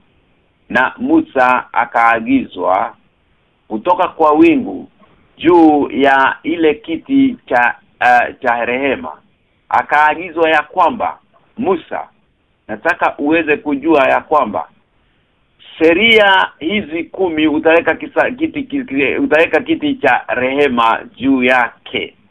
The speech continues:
Na Mungu akasema hivyo. Na ndipo akaambiwa, "Uweze kuelezea kinagaubaga juu ya kafara za kila siku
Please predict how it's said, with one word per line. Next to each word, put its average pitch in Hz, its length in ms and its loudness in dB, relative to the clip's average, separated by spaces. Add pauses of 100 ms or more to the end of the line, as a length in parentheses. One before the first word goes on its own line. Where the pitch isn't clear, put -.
(1500)
Na 117 160 0
Mungu 170 340 0
akasema 123 500 -4
hivyo. 85 340 -12 (2750)
Na 123 140 0
ndipo 156 320 2
akaambiwa, 127 920 0 (420)
"Uweze 160 440 2
kuelezea 151 1040 2 (360)
kinagaubaga 139 960 2
juu 135 460 -2
ya 123 160 0
kafara 120 600 2
za 101 160 -6
kila 107 320 -6
siku 160 520 -4